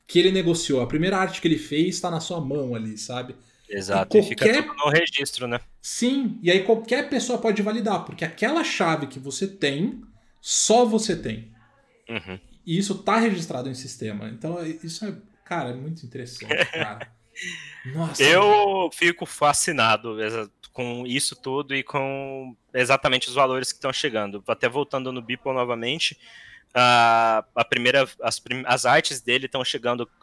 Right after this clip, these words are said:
Speaker 2: todas a milhões de valores, as primeiras que ele listou,
Speaker 1: Uhum.
Speaker 2: que ele listou em um site chamado Nifty, que é um dos portais
Speaker 1: Uhum.
Speaker 2: que vem. Ele podia ter listado em vários outros e criado N F Ts e ganhado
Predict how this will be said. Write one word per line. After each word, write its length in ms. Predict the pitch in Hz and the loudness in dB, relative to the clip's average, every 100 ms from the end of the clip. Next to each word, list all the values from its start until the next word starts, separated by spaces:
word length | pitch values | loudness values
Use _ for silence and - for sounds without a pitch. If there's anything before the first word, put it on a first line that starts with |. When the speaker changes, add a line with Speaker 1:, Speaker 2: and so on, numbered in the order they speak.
| - | 0
Speaker 2:
todas 420 | 151 139 117 107 | 4 4 2 4
a 120 | 104 | 2
milhões 760 | 107 120 113 123 160 175 - - | 2 0 2 2 0 -6 -6 -6
de 120 | 110 | -2
valores, 440 | 113 107 117 - | 2 2 2 0
as 120 | 117 - | -4 -2
primeiras 500 | 123 113 120 117 - | 0 2 2 2 0
que 80 | |
ele 120 | 113 113 | -4 -6
listou, 460 | 113 - 131 123 _ _ _ | -4 -4 -2 -2 _ _ _
Speaker 1:
Uhum. 200 | 143 165 | -2 0
Speaker 2:
que 80 | 160 | 2
ele 160 | 120 127 | 2 2
listou 500 | 131 - - 165 165 | -2 -4 4 6 6
em 80 | |
um 80 | 135 | 2
site 300 | 127 143 135 | 0 0 0
chamado 260 | 143 131 127 | 0 0 0
Nifty, 520 | 123 123 - - 98 | -2 -4 -4 -6 -6
que 80 | - | -4
é 60 | 113 | -4
um 120 | 123 | -4
dos 160 | 120 - | -6 -6
portais 680 | 123 117 101 92 - - - | -4 0 2 2 0 -2 -2
Speaker 1:
Uhum. 160 | 151 165 | 0 0
Speaker 2:
que 80 | 156 | 2
vem. 200 | 98 98 | -2 -2
Ele 160 | - - | -4 -4
podia 180 | - 127 | 0 0
ter 160 | 127 | 0
listado 360 | 120 - 123 117 | -2 2 0 0
em 80 | 120 | 0
vários 360 | 127 139 117 | 2 2 -2
outros 380 | 110 98 107 98 | -6 -8 -10 -10
e 40 | - | -4
criado 360 | 120 110 117 | 4 4 4
N 120 | 117 | 0
F 100 | 117 | -2
Ts 300 | - 117 123 | 0 0 2
e 20 | 117 | 2
ganhado 400 | 120 120 120 | 4 6 4